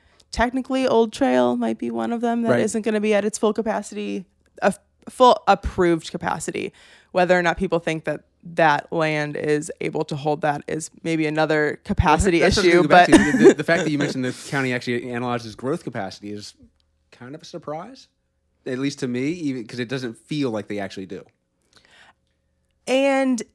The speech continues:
Speaker 1: that was kind of what a lot of the planning commissioners said, that, like, we need to be using this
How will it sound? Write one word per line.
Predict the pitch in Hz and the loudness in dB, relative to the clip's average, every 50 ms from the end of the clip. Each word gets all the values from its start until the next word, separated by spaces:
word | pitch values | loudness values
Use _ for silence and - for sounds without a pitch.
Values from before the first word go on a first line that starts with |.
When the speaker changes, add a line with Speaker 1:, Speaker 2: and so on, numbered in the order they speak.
| _ _ _ _ _ _ _ _ _ _ - | _ _ _ _ _ _ _ _ _ _ -14
Speaker 1:
that | 185 202 185 185 240 240 262 294 262 269 | -12 -12 -4 2 6 6 8 8 6 4
was | 294 302 - | 2 0 0
kind | - - 247 214 220 233 | 0 0 0 0 0 -2
of | 233 202 | -6 -2
what | 196 208 202 | 0 2 2
a | 196 | 4
lot | 185 180 180 | 4 2 0
of | 165 | 0
the | 185 | -4
planning | - 190 165 160 165 175 | -4 -4 -4 -4 -4 -6
commissioners | 196 202 202 - 233 208 | -6 -6 -4 -4 -6 -4
said, | - 214 190 175 180 | -2 -2 -2 0 2
that, | 175 160 151 151 - - _ _ | 2 4 4 4 2 -2 _ _
like, | - 160 - | -8 -8 -4
we | - 190 208 | -4 -4 -2
need | 214 208 202 | -2 -4 -6
to | - 180 | -6 -8
be | 185 | -8
using | 175 170 175 175 - 185 165 160 | -6 -4 -4 -4 -2 -4 -4 -2
this | 160 156 156 - - - - | -4 -4 -4 -4 -6 -6 -10